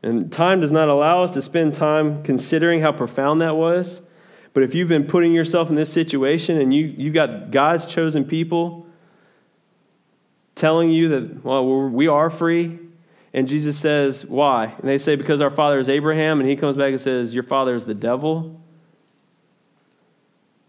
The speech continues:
You understand the gasps of air, possibly,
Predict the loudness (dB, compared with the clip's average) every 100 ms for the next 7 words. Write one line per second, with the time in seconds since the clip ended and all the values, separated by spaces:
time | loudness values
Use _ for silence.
0 | _ _ _ 0 2 0 0 0 0 0
1 | -2 0 2 2 0 -10 -18 -4 -2 0
2 | 0 2 0 -2 0 0 0 -2 0 0
3 | -2